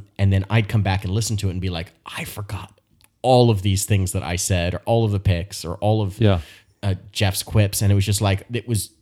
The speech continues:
Speaker 1: great, but when you're in it and you're editing it and it comes out that week, you're kind of like, "Okay,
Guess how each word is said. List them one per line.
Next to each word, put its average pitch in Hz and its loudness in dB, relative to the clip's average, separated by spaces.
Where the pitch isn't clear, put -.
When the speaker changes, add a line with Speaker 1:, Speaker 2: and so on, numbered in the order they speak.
Speaker 1:
great, 117 2
but 104 -6
when 110 2
you're 107 2
in 117 0
it 107 0
and 95 -2
you're 95 0
editing 101 4
it 90 -4
and 98 2
it 92 -6
comes 98 0
out 87 -2
that 92 -6
week, 98 -2
you're 92 -4
kind 87 -2
of 80 -8
like, 87 -6
"Okay, 98 -2